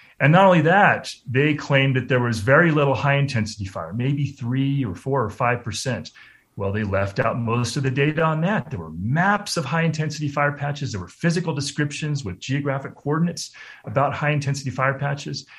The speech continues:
When we included all that, it turns out it was about twenty-two to twenty-seven percent, not three percent or five percent. And, um, and that makes a big difference in terms of our understanding about what the historical forests were and, and what,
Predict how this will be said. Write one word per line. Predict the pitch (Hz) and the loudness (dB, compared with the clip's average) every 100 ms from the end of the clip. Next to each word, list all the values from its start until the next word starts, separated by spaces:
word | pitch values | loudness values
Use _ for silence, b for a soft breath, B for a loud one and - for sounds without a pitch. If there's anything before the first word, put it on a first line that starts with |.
| b b b | b b b
When | 110 | -2
we | 127 | 0
included | 135 131 - 127 156 143 | 0 -2 -2 0 0 0
all | 113 131 123 | 0 -2 -2
that, | 127 175 | -4 -6
it | - | -8
turns | - 113 113 | -6 -4 -4
out | 120 | -6
it | |
was | 143 | -6
about | 110 120 - | -6 -6 -8
twenty-two | - - 123 143 143 - 147 | -14 -6 -2 0 0 -2 -2
to | 139 | -2
twenty-seven | - 143 156 156 - 220 226 120 | -4 -2 -2 -2 -2 -2 0 -2
percent, | - - 80 - - _ _ - | -4 -14 -14 -16 -20 _ _ -10
not | 104 135 - | -6 -6 -8
three | 107 90 | -8 -8
percent | - - 104 - - | -8 -12 -12 -14 -18
or | - | -12
five | 104 92 92 | -4 -4 -4
percent. | 87 - - - - b b b b b | -8 -14 -14 -18 -20 b b b b b
And, | 113 113 117 117 | -2 0 0 0
um, | 110 110 110 107 - _ _ _ _ _ _ _ _ _ _ _ | 0 0 -2 -4 -12 _ _ _ _ _ _ _ _ _ _ _
and | 135 202 | 2 4
that | 262 | 4
makes | 254 | 2
a | 180 | 2
big | 113 - 160 160 | -2 -2 0 0
difference | 147 139 117 98 | 0 0 0 -2
in | 117 | -2
terms | - 131 123 | 0 0 0
of | 107 | -2
our | - 123 | -4 -2
understanding | 127 113 - - 135 147 147 104 | 0 -2 -4 -4 0 2 2 0
about | 92 107 110 | -2 -4 -4
what | 107 | -4
the | 110 | -4
historical | 98 131 117 117 | -2 0 0 0
forests | 98 120 107 104 | -4 -2 -2 -2
were | 98 98 120 104 80 - b b b b b _ | -8 -4 -2 -2 -4 -12 b b b b b _
and, | 110 110 110 | 2 2 2
and | 123 117 | 2 2
what, | 123 120 | 2 0